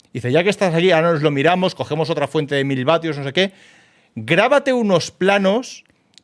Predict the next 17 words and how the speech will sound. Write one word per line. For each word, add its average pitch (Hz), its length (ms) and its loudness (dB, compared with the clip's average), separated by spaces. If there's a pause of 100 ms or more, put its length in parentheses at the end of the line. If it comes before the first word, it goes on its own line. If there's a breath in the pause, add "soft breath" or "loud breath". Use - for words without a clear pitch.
(120)
para 143 220 4
el 131 160 2
vídeo 190 260 2
de 202 80 2
monitores 156 540 0
que 165 80 -8
tenemos 135 320 -4
que 131 80 -6
sacar". 87 380 -10 (760)
Digo, 101 200 -8
"Hombre, 98 260 -6
me 85 80 -14
lo 85 80 -14
dice 98 160 -10
el 95 80 -10
jefe, 147 460 -4 (100)
yo 123 320 -6